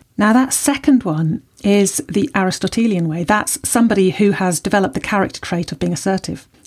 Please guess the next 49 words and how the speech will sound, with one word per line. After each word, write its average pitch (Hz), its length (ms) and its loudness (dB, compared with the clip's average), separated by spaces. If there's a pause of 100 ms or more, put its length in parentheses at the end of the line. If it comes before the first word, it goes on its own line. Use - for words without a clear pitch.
And 196 140 4
that 294 160 2
takes 269 280 0
a 269 60 4
while, 247 480 2
but 233 120 4
it's - 200 0
obtainable. 247 600 0 (160)
This 240 200 2
isn't 262 200 4
something 233 340 2
you're 190 160 4
either 185 140 2
born 208 280 2
with 170 160 0
or 175 100 0
not. 180 360 0
It's - 140 -4
something 208 420 0
that 185 160 -4
you 180 100 -2
develop. 185 540 -2 (320)
And 196 160 4
you 208 100 4
develop 269 480 4
it - 220 -8
by 185 340 0 (340)
acting 185 360 -4
assertively. 175 580 -6 (380)
Once 262 280 2
you 269 80 4
do 247 140 2
that 214 200 0
once, 170 640 -2 (380)
you 220 260 2
are 190 140 2
an 180 60 -2
assertive 180 380 -4
person 165 440 -2 (120)
in 180 120 2
the 175 100 2
other 165 160 0
sense. 165 340 -6 (180)
And 196 120 2
the 202 60 6
more 240 120 6
you 226 100 2
practice 262 500 0
it, - 380 -6